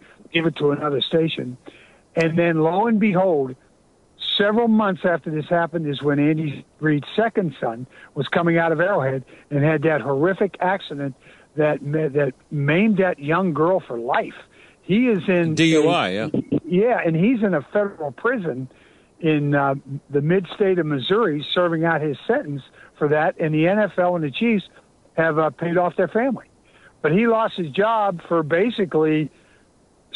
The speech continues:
Speaker 1: saying what ended up being true.
Speaker 2: Mm-hmm.
Speaker 1: And it was just, it was just a, it was just a terrible situation, just awful situation. So, I mean, that's the kind of stuff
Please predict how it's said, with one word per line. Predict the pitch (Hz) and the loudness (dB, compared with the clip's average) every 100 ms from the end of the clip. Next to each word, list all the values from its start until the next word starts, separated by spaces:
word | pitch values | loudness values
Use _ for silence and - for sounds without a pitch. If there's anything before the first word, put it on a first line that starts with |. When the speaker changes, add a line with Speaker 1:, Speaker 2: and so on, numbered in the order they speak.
| - | -2
Speaker 1:
saying | 202 233 196 | 0 2 2
what | 175 | 2
ended | 180 185 185 | 0 0 0
up | 175 | 0
being | 180 208 | 0 0
true. | - 233 277 - _ _ _ _ - | 0 0 -2 -6 _ _ _ _ -4
Speaker 2:
Mm-hmm. | 160 | 0
Speaker 1:
And | 156 156 147 | 2 2 0
it | 156 | 0
was | 151 135 | 0 -2
just, | - 165 139 - | 0 0 -2 -4
it | 180 | 0
was | 156 131 | 0 0
just | 165 147 147 | -2 -2 -4
a, | 131 - | -6 -6
it | 160 | -2
was | 143 135 | -2 0
just | 151 - | -2 -4
a | |
terrible | - 196 214 147 117 | -6 -2 0 0 -4
situation, | - 135 135 139 120 120 | -6 -8 -8 -10 -10 -14
just | 127 123 - | -16 -6 -2
awful | 175 - 117 | -2 -6 -18
situation. | 123 - 123 120 - _ - | -20 -20 -20 -20 -20 _ -20
So, | 131 - _ - - _ - | -18 -18 _ -20 -20 _ -2
I | 165 | 0
mean, | 165 156 147 | 2 0 0
that's | 156 165 - - | 0 -2 -4 -6
the | 160 | -2
kind | 180 175 | 0 0
of | 147 | -2
stuff | - 175 | -2 -2